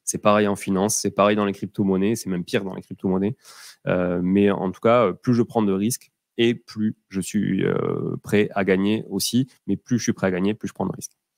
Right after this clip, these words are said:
Et puis, de l'autre côté, vous avez l'école plus long-termiste, qu'on appelle plutôt une école patrimoniale. Euh, donc là, je vais chercher des biens où je suis en mesure, euh, de faire un effort mensuel d'investissement. Donc, je peux faire un effort de cinquante euros, cent euros, deux cents euros, trois cents euros, ça dépend évidemment de ma capacité de d'épargne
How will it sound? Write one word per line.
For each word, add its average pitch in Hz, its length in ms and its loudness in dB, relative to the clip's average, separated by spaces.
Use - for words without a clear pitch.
Et 107 80 2
puis, 147 100 2
de 156 100 6
l'autre 127 240 4
côté, 127 180 4
vous 135 100 2
avez 113 100 6
l'école 117 380 2
plus 143 120 0
long-termiste, 135 800 0
qu'on 98 500 -2
appelle 107 260 2
plutôt 123 220 0
une 120 100 4
école 117 280 2
patrimoniale. 113 760 -2
Euh, 92 260 0
donc 95 300 -2
là, 135 100 6
je 117 140 -2
vais 107 80 2
chercher 110 260 -2
des 107 120 2
biens 139 340 2
où 120 160 2
je - 100 -8
suis - 140 -2
en 104 80 4
mesure, 110 600 2
euh, 104 60 2
de 104 120 -2
faire 110 200 0
un 107 80 0
effort 107 300 0
mensuel 107 480 0
d'investissement. 98 580 -2
Donc, 90 160 -6
je - 60 -18
peux 98 80 -6
faire 92 140 -2
un 95 60 0
effort 95 200 -2
de - 40 -6
cinquante 117 300 -4
euros, 104 220 2
cent 101 200 0
euros, 101 200 0
deux 98 100 -4
cents 113 160 -4
euros, 113 140 0
trois 104 160 -6
cents 120 100 -2
euros, 120 140 0
ça 98 120 -2
dépend 95 300 2
évidemment 98 360 -2
de 110 40 -2
ma 98 100 -2
capacité 98 480 -2
de 95 60 -6
d'épargne 104 460 0